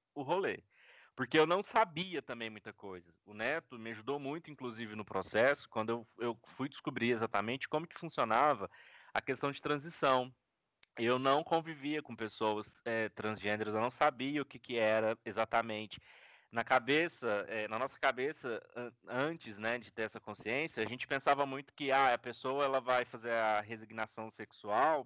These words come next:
porque ela gosta do, daquele, daquele gênero, né? Ela se identifica com a sexualidade dela, é, é, tá ligado com aquele gênero. E aí,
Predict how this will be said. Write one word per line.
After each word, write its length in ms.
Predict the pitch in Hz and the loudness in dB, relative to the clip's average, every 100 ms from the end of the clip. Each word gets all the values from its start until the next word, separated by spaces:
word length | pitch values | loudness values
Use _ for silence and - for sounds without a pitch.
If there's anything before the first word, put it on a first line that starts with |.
| - | -8
porque 440 | 123 - 131 135 - - - _ | -20 -8 -6 -6 -8 -18 -20 _
ela 260 | - 127 139 | 2 4 4
gosta 520 | 131 135 147 - 160 | 4 4 4 -2 -10
do, 420 | 139 151 156 156 - | -8 -6 -6 -6 -6
daquele, 640 | 131 - 143 147 147 135 | -6 -4 -4 -4 -6 -6
daquele 420 | - 120 139 135 139 | -4 -4 -4 -6 -2
gênero, 540 | 147 147 110 92 87 | 2 2 2 -4 -6
né? 180 | 95 120 | -4 0
Ela 160 | 110 | 0
se 100 | 110 | -2
identifica 560 | 113 117 - 123 123 151 | -6 -6 -6 -6 -4 -4
com 1000 | - 147 135 135 135 135 127 120 104 95 - | -2 2 2 2 0 -4 -6 -8 -10 -12 -6
a 80 | 110 | -4
sexualidade 640 | 120 123 135 131 117 110 | -4 2 2 6 6 6
dela, 240 | 107 117 127 120 - | 4 4 2 -4 -4
é, 460 | 127 - 117 113 107 | -2 0 -2 -2 -2
é, 20 | |
tá 100 | 120 | -4
ligado 280 | 120 117 117 | 0 0 0
com 60 | |
aquele 200 | 131 135 | -6 -8
gênero. 320 | 143 98 87 - _ _ _ _ _ _ _ | -4 -6 -8 -16 _ _ _ _ _ _ _
E 100 | 147 | 4
aí, 340 | 147 160 196 | 6 6 2